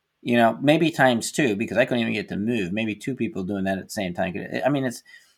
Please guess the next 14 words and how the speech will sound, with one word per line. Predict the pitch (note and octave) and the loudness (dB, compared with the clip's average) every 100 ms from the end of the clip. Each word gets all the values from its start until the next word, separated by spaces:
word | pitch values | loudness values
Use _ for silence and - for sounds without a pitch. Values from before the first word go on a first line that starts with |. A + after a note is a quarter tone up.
| _ _ | _ _
it's | C#3+ | -2
an | C#3 | 0
incredibly | B2 - - G3+ G#3 B2 G2+ | 0 -2 8 10 10 8 0
powerful | - D#3+ C#3 A2 - | 2 4 4 2 -6
tool, | A2 B2 - - _ _ - | -6 -4 -4 -6 _ _ -10
'cause | C#3+ | 2
everything's, | F3 E3+ D3+ B2+ A#2 | 2 4 0 -2 -2
you | C#3+ | -2
know, | G2+ G#2+ _ _ - | -2 -2 _ _ 0
working | D3 D3 D3 | 2 2 -2
together. | C3 B2+ E3 G2+ | 2 6 6 6
My | F2+ G#2+ D3+ | 0 2 2
job | E3+ G#2 G#2+ | 4 4 6
then | G2+ A2+ C#3 | 4 0 -2